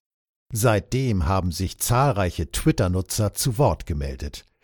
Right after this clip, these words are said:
Ihre Tweets geben einen unverblümten Einblick in eine Realität, die nicht geleugnet werden darf. Im reichen Land Deutschland existiert Armut. Und wer arm ist, wer von unten kommt,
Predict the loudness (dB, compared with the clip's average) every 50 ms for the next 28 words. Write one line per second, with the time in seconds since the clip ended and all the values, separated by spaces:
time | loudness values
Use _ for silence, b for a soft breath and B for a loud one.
0 | B B B B B 0 2 2 2 0 0 0 4 4 4 4 2 0 -2 0
1 | 0 2 2 2 0 0 0 0 0 0 2 2 2 4 4 2 2 2 2 2
2 | 2 2 2 0 -2 -4 -2 -2 -2 0 0 0 -2 -2 -2 -2 -2 -2 -4 -6
3 | -4 -2 -2 -2 -2 0 0 0 0 2 0 0 -2 -4 -2 0 0 2 2 0
4 | -2 -6 -6 -4 -2 0 2 2 2 0 -4 -4 -2 0 2 2 2 2 0 -2
5 | -6 -10 -8 -6 -6 -6 -6 -6 -6 -6 -6 -6 -8 -10 -12 -14 B B B B
6 | B B B B -2 0 0 0 0 0 2 2 2 2 0 0 0 2 2 2
7 | 0 0 0 0 2 2 2 0 0 -2 -2 -2 -2 -2 -4 -4 -6 -4 -4 -4
8 | -2 -2 -2 -2 -2 -4 -4 -4 -2 -2 -2 -4 -6 -6 -4 -2 0 0 -2 -2
9 | -6 -8 -8 -10 -12 -12 -4 0 2 4 4 4 2 0 -4 -12 _ _ _ -4
10 | 0 2 2 2 0 -2 -2 0 2 2 2 0 0 -2 -2 -2 -2 -4 -6 B
11 | B B B 0 2 2 2 2 0 -4 -8 -12 -4 0 2 2 2 0 0 4
12 | 4 6 6 4 2 0 0 0 0 0 2 0 0 0 0 -4 -8